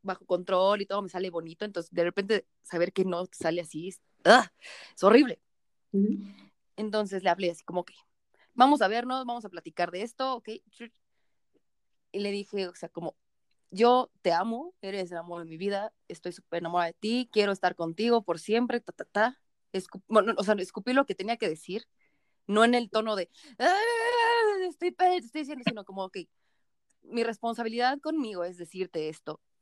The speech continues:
Speaker 1: Tal vez tú necesitabas escucharlo porque si te va a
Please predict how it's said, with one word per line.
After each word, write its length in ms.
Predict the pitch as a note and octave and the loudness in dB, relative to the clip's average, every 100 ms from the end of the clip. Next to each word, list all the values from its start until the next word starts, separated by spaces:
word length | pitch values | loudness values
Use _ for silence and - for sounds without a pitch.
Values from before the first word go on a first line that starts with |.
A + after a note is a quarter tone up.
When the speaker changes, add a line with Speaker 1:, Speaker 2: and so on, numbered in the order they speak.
| _ _ _ _ _ _ | _ _ _ _ _ _
Speaker 1:
Tal 200 | G3+ G#3 | 2 2
vez 240 | G#3+ G#3 G3 | 4 0 0
tú 420 | A3 A3+ A3 A3 | -4 -2 0 -2
necesitabas 640 | G#3+ F#3+ D#3 D#3+ F#3+ F#3+ | -4 -8 -12 -2 0 0
escucharlo 680 | E3 - D3+ - G3 G3+ G3+ F#3+ | -4 -12 -14 -2 -2 -2 -6 -6
porque 480 | - - D#3+ D#3 - _ _ | -12 -10 -10 -10 -16 _ _
si 160 | - | -6
te 100 | G#3+ | 0
va 300 | B3 C4+ C#4 | 2 4 2
a 60 | - | -2